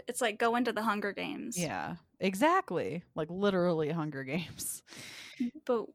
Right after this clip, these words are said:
Speaker 1: what did you wanna say about Texas?
Speaker 2: Oh, well, I was just gonna say about Texas, like, with the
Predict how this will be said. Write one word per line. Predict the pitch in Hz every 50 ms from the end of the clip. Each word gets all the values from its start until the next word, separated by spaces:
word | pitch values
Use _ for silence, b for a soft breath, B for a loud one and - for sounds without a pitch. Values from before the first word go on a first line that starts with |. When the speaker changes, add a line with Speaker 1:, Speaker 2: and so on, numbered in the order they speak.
| _ 254
Speaker 1:
what | 247 226 233
did | 233 -
you | 247
wanna | 214 202 196 208
say | - 202
about | 196 185 - - -
Texas? | - 190 - - - - - - - - - _ _ - - _ _ -
Speaker 2:
Oh, | 202 190 170 160 156 165
well, | 175 185 185 180
I | 170 190 214 226
was | 233 240
just | 220 214 -
gonna | - 214 208 202
say | - 202 196 190
about | 180 175 165 - -
Texas, | - - 220 208 190 - - 175 165 165 160 165
like, | 160 151 151 147 - - - - - - - 160 165 170 - -
with | 165 175 180 175 -
the | 180 170 156 156 151 143 -